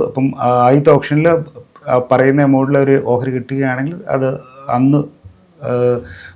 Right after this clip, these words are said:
ബൈ ചെയ്തയാൾക്ക് ആ ഒരു ഓഹരി ഓപ്ഷൻ വിൻഡോയിലൂടെ ലഭിക്കുന്നതായിരിക്കും, എക്സ്ചേഞ്ച് സെറ്റിൽ ചെയ്യുന്നതായിരിക്കും. ഇല്ലാത്തവരെ സംബന്ധിച്ച് ക്ലോസ് ഔട്ട് റൂൾസ് പ്രകാരം ഒരു മണി കോമ്പൻസേഷൻ ആയിരിക്കും ഉണ്ടാവുക.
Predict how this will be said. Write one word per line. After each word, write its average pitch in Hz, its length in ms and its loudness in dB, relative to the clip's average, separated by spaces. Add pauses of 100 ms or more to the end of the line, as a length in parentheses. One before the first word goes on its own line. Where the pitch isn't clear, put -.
(100)
ബൈ 123 160 2
ചെയ്തയാൾക്ക് 127 560 2
ആ 123 120 4
ഒരു 123 160 6
ഓഹരി 120 360 2
ഓപ്ഷൻ 120 380 -4
വിൻഡോയിലൂടെ 117 380 -2
ലഭിക്കുന്നതായിരിക്കും, 117 800 -4
എക്സ്ചേഞ്ച് 120 400 -8
സെറ്റിൽ 120 240 -4
ചെയ്യുന്നതായിരിക്കും. 123 540 0 (440)
ഇല്ലാത്തവരെ 135 320 4
സംബന്ധിച്ച് 151 360 -2
ക്ലോസ് 139 220 2
ഔട്ട് 127 160 -6
റൂൾസ് 135 260 0
പ്രകാരം 127 420 0
ഒരു 135 80 2
മണി 135 260 2
കോമ്പൻസേഷൻ 131 600 -4
ആയിരിക്കും 131 300 -2 (380)
ഉണ്ടാവുക. 117 500 0